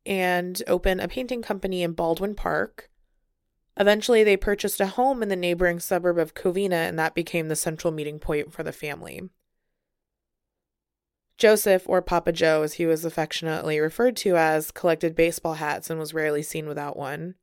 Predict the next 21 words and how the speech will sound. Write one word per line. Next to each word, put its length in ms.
He 120
also 300
loved 340
poker 380
and 140
horse 280
races, 520
but 120
there 120
was 140
nothing 260
he 120
loved 260
more 240
than 140
spending 320
time 260
with 100
his 140
ever-expanding 720
family. 520